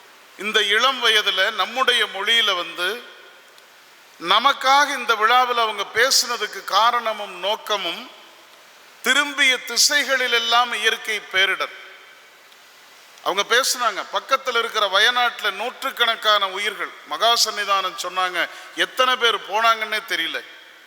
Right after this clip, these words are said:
இணையத்துல ஒவ்வொரு நாளும் வரக்கூடிய அந்த படங்களை பார்க்கிற போது நெஞ்சம் பதைபதைக்கிறது. உறவை இழந்தவர்கள், உடைமையை இழந்தவர்கள், இன்றைக்கு அவர்களெல்லாம் ஏதிலிகளாக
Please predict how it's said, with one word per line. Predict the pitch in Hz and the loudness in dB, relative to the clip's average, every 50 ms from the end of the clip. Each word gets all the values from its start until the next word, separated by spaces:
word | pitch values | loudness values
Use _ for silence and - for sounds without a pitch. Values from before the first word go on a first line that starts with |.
| - - - - - - - - - - - - - - - - 156 | -20 -20 -20 -20 -20 -20 -20 -20 -20 -20 -20 -20 -20 -20 -20 -2 0
இணையத்துல | 185 208 262 277 277 277 269 - - 254 240 226 208 226 | 2 4 4 4 4 2 0 -2 -2 0 0 0 0 -2
ஒவ்வொரு | 254 247 269 285 285 277 269 254 233 226 | -6 -4 0 2 4 4 4 2 2 4
நாளும் | 233 254 277 277 285 262 240 220 | 6 6 6 4 2 0 0 2
வரக்கூடிய | 214 233 262 254 - 262 254 247 240 240 233 | 4 4 4 2 -2 -4 -4 0 0 0 0
அந்த | 220 214 208 202 - | 0 -2 -4 -2 0
படங்களை | 208 226 240 262 269 269 269 254 240 233 214 - - | 2 4 4 4 2 2 2 2 2 2 2 0 2
பார்க்கிற | 208 220 254 254 247 - 240 233 226 202 | 4 4 4 2 0 0 0 0 0 0
போது | 220 233 240 220 262 233 208 | 0 0 0 0 -2 -2 0
நெஞ்சம் | 214 233 254 269 233 - 277 277 240 226 - 202 | -2 -2 -2 -2 -2 0 0 0 -2 -2 -2 0
பதைபதைக்கிறது. | 202 202 233 247 202 220 214 196 185 - - 180 143 131 123 - - - - - - - - - - - - - - - - - - - - - - - - - - 143 165 | 0 2 2 0 0 -2 -2 -2 -4 -2 -2 -4 -4 -4 -6 -10 -14 -20 -20 -20 -20 -20 -20 -20 -20 -20 -20 -20 -20 -20 -20 -20 -20 -20 -20 -20 -20 -20 -20 -20 -8 -2 2
உறவை | 208 240 254 247 247 254 226 208 | 4 4 4 4 2 0 -2 -2
இழந்தவர்கள், | 202 214 220 226 220 214 208 185 185 160 143 - - - - - - - - - - - - - - - | -2 -2 -2 -2 -2 -2 -2 -2 -4 -6 -8 -12 -18 -20 -20 -20 -20 -20 -20 -20 -20 -20 -20 -20 -20 -18
உடைமையை | 170 208 196 269 285 285 285 277 262 254 240 226 214 | -10 -2 0 0 2 2 2 0 0 0 0 0 0
இழந்தவர்கள், | 220 233 240 247 233 226 202 196 170 - 147 120 - - - - - - - - - - - - - - - - - | 0 0 0 0 -2 -4 -4 -4 -6 -8 -10 -14 -18 -20 -20 -20 -20 -20 -20 -20 -20 -20 -20 -20 -20 -20 -20 -18 -4
இன்றைக்கு | 202 247 269 262 262 247 240 | -2 -2 0 0 0 2 2
அவர்களெல்லாம் | 240 247 240 254 254 262 269 277 302 294 269 247 226 233 262 | 2 2 2 2 2 2 4 4 4 4 4 2 2 4 4
ஏதிலிகளாக | 302 311 302 294 285 285 254 262 254 247 247 254 254 | 4 4 2 0 0 2 2 4 4 6 6 6 4